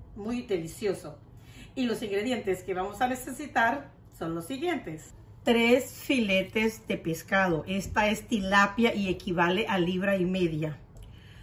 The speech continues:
Dos cucharadas de jugo de limón, una cucharadita de sal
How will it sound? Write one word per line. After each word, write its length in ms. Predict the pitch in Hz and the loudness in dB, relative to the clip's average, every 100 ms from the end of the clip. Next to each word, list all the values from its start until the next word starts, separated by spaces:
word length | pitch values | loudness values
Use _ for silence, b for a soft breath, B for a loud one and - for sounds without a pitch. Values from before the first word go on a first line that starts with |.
| B B B - 190 | B B B -14 -8
Dos 600 | 170 233 247 302 - - - | 6 8 8 6 2 -6 -2
cucharadas 1080 | 220 - 208 190 180 220 196 208 302 - - - - | -2 0 4 6 8 6 6 4 2 -2 -12 -12 -6
de 180 | 185 185 | -2 0
jugo 300 | 208 180 190 | 0 0 2
de 80 | 214 | 4
limón, 480 | 262 240 269 330 - - - B B B B - | 4 6 4 2 -2 -14 -20 B B B B -2
una 360 | 285 262 214 | 4 6 4
cucharadita 640 | 202 - 196 185 214 240 262 | 2 0 2 4 2 0 2
de 120 | 277 | 2
sal 500 | - 247 269 330 | 6 6 6 4